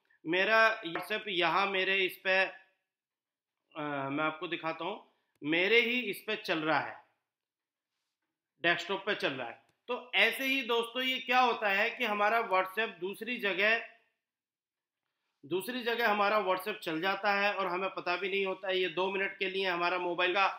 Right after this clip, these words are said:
और हमें पता भी नहीं चलेगा वो अपने पे। तो दोस्तों, इसका तरीका ये है कि अगर आप जैसे भी कभी भी यहाँ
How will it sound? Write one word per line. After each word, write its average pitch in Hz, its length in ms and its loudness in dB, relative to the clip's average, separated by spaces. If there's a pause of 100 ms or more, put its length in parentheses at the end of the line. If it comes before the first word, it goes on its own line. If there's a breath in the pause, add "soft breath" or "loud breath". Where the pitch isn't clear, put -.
(260)
और 160 100 -2
हमें 175 260 -2
पता 170 220 0
भी 190 120 -2
नहीं 185 100 -2
चलेगा 170 380 -2
वो 180 240 -2 (580)
अपने 170 280 0
पे। 190 160 -2 (480 soft breath)
तो 214 60 -2
दोस्तों, 247 580 2 (420)
इसका 247 240 -2
तरीका 226 360 0
ये 196 260 4
है 208 180 4
कि 233 120 -6
अगर 208 380 -2
आप 190 480 2
जैसे 185 340 0
भी 214 120 -4
कभी 196 280 -4
भी 196 160 -6
यहाँ 190 220 2